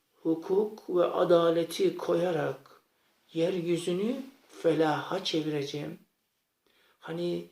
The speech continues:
"Hayy ale salah, haydin salih amellerinize felaha" diyorduk ya, insan kendini namazla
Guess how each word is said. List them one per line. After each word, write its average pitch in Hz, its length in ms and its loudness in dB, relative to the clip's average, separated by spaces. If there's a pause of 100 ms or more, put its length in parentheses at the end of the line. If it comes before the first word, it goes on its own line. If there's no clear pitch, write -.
(120)
"Hayy 190 320 0
ale 180 200 2
salah, 175 460 0 (220)
haydin 202 380 -2
salih 180 520 0
amellerinize 170 1000 4 (280)
felaha" 170 680 2
diyorduk 170 520 2
ya, 151 280 -4 (440)
insan 175 840 -4 (320)
kendini 170 580 -2
namazla 170 800 0